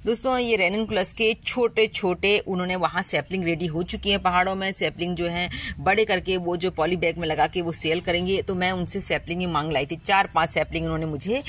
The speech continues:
इस तरीके से देखिए ये दे दी हैं। और एक Caladium ये आया है देखिए कितना सुंदर। और दोस्तों, ये Geranium की कटिंग लाई थी,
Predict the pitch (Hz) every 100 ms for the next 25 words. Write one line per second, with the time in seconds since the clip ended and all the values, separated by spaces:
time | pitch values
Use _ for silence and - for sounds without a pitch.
0 | - - 180 - 170 151 160 160 143 143
1 | 202 160 135 127 127 127 113 - - -
2 | - - - - - - - 165 190 196
3 | 160 233 240 196 175 202 196 165 180 135
4 | 135 117 135 123 - - - - - -
5 | - 143 - 107 - - - - - -
6 | - - 175 196 220 220 247 226 175 170
7 | 190 202 220 180 196 170 175 - 262